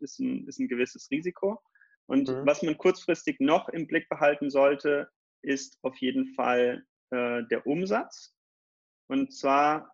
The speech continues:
Speaker 1: jetzt nicht grundsätzlich der Umsatz, sondern den Umsatz, den man sich vorgenommen hat. Also wenn ich mir, äh, ein Jahresziel, äh, für eine gewisse Höhe an Umsatz vorgenommen habe, dann sollte ich natürlich schon monatlich oder spätestens quartalsweise,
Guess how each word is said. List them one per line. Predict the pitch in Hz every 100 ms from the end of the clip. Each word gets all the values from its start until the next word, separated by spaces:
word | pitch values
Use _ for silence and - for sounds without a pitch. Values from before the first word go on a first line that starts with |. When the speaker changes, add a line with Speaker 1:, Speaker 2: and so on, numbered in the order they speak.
| -
Speaker 1:
jetzt | 135 -
nicht | 151 -
grundsätzlich | - 147 208 - 202 202 202 196
der | 135
Umsatz, | 170 180 175 -
sondern | 143 143 139 143
den | 143 131
Umsatz, | 147 151 139 -
den | - 135 135
man | 131
sich | 131 131 - _
vorgenommen | 139 139 127 117 120
hat. | 117 -
Also | 120
wenn | 131
ich | 135
mir, | 143 139 - _ _ _
äh, | 131 127 127
ein | 120 127
Jahresziel, | 123 151 175 - - 175 175 175 190 - -
äh, | 139 143 143 143 _ _
für | 151
eine | 147 139
gewisse | 135 135 143 143
Höhe | 143 156 147
an | 135
Umsatz | 147 160 151 - - - _ _
vorgenommen | 143 165 160 156 156
habe, | 156 156 - _ _
dann | - 131
sollte | 143 147
ich | 151
natürlich | 139 131 143 135
schon | - 147 143
monatlich | 139 147 143 143 143 -
oder | 123 127
spätestens | - 139 135 - 135
quartalsweise, | - 123 - 139 139 127 123 127 135